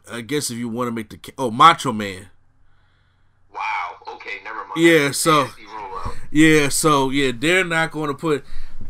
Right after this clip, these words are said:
Speaker 1: and I, I mean, maybe, like, ten, fifteen years down the line, when you start f-, forgetting names, because I'm like, Vince ain't trying to bring Konnan back to W W E right now. So, you know, I, I, I doubt it's gonna happen.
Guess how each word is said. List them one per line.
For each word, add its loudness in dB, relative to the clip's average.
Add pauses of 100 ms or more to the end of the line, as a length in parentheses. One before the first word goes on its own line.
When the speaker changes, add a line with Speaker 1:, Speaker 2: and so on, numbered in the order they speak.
(120)
Speaker 1:
and 4
I, -2
I 2
mean, 2
maybe, 0 (240)
like, -2
ten, 2
fifteen -6
years -2
down 0
the 2
line, 4
when 0
you 0
start -2
f-, -18
forgetting -2
names, 0
because -4
I'm -4
like, 0 (280)
Vince 0
ain't -2
trying 2
to -8
bring 0
Konnan -2
back -2
to -6
W -4
W -2
E -2
right -2
now. -8 (460)
So, 6
you -4
know, -4 (140)
I, -6
I, -8
I -10
doubt -4
it's -4
gonna -4
happen. -8